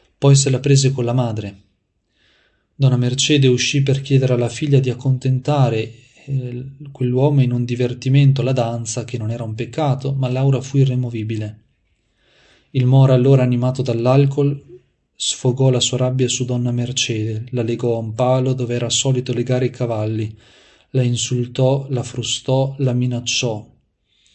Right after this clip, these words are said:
Laura fu costretta a trascorrere la notte fuori casa.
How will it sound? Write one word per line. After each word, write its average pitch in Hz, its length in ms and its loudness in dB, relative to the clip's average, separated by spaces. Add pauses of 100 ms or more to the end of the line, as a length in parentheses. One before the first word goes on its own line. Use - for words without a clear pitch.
(540)
Laura 135 400 6
fu - 120 -6
costretta 135 460 0
a 135 40 -2
trascorrere 135 480 2
la 123 120 0
notte 131 360 0
fuori 123 300 -2
casa. 107 480 -8